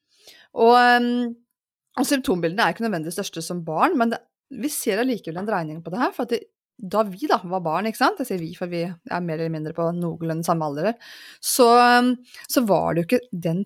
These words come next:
tilgangen spesielt til sukker som det er i dagens samfunn. I tillegg til at man har kommet veldig mange nye produkter i dag som ikke fantes den gang da, som disse light-produktene og så videre, som er full av søtningsstoffer som også påvirker belønningssenteret. Så vi har jo et, i dag en,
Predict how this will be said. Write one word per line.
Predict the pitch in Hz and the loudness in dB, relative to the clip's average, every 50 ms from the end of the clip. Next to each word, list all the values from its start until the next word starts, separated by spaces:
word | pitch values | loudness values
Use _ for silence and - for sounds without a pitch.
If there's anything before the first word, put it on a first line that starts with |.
| - | -6
tilgangen | - - - 233 202 190 165 160 160 147 151 156 175 190 | -8 -4 -4 -2 -2 -2 -2 -2 -4 -4 -4 -4 -6 -4
spesielt | - 185 185 - 180 160 165 165 | -4 -4 -2 -2 -2 -2 -2 -4
til | - 165 165 | -8 -8 -6
sukker | - 151 - _ - 156 - | -6 -8 -8 _ -10 -6 -6
som | 175 180 | -6 -6
det | - - | -6 -8
er | 156 151 156 170 | -8 -6 -6 -4
i | 185 185 | -4 -4
dagens | 196 180 208 226 269 254 | -2 -2 -2 0 0 0
samfunn. | 240 - 285 330 262 196 160 - _ _ _ _ _ _ _ _ _ _ | 2 4 4 4 4 4 2 -4 _ _ _ _ _ _ _ _ _ _
I | - 247 240 - | -6 -6 -4 -4
tillegg | - - - - 269 220 180 170 180 185 - | -8 -6 -2 0 0 0 0 -2 -4 -4 0
til | - 269 294 294 - | 2 4 4 6 4
at | 208 - 202 | 2 2 -2
man | 196 202 196 | -2 0 2
har | 175 170 180 | 0 0 0
kommet | - 185 165 165 - | 0 -4 -4 -2 0
veldig | 190 180 170 170 | 0 0 0 0
mange | 165 165 170 180 | -2 -2 -2 -2
nye | 180 170 165 151 151 | -2 -2 -4 -4 -4
produkter | 185 175 165 151 160 - _ - 165 | -4 -2 -2 -2 -6 -6 _ -6 -2
i | |
dag | 160 160 156 160 | 0 0 0 0
som | - 175 | -2 -6
ikke | 170 196 185 | -6 -4 -4
fantes | 180 165 165 170 175 170 | -2 -4 -4 -4 -8 -6
den | - 156 156 165 | -6 -6 -4 -4
gang | 165 165 170 | -4 0 2
da, | 214 285 | 2 2
som | 302 247 196 | 2 2 0
disse | 185 185 170 170 | 0 0 0 0
light-produktene | 160 - 139 160 160 - _ - 160 147 156 160 - - 165 | 0 -2 -4 -4 -6 -8 _ -6 -4 -4 -4 -6 -6 -8 -4
og | 165 | 0
så | 180 | 2
videre, | 165 156 208 277 262 | 2 4 4 2 2
som | 240 190 | 0 -2
er | 190 | -2
full | - 180 160 160 | 0 -2 -2 0
av | - | 0
søtningsstoffer | - - 151 - - _ - 160 160 - 160 165 - 170 - | 0 -2 -2 -2 -2 _ -10 -10 -6 -6 -8 -6 -6 -8 -8
som | 175 - - 175 | -8 -12 -12 -12
også | - - - - - 466 - - _ _ _ _ _ _ _ _ | -10 -8 -6 -2 -2 -2 -2 -2 _ _ _ _ _ _ _ _
påvirker | - 185 156 156 156 165 165 | 2 2 2 2 0 -2 -2
belønningssenteret. | 156 143 135 143 156 165 - 143 165 165 - - 156 175 165 - _ _ _ _ _ - - - - - _ | -2 -2 -2 -4 -6 -4 -4 -6 -6 -6 -6 -6 -6 -6 -6 -10 _ _ _ _ _ -20 -20 -20 -20 -12 _
Så | - - 240 | 0 2 2
vi | 233 208 | 4 4
har | 196 175 180 | 4 6 6
jo | 202 226 | 6 4
et, | 226 - - | 2 -2 -2
i | 185 | 2
dag | 185 170 175 185 | 2 4 4 2
en, | 202 214 | -2 -4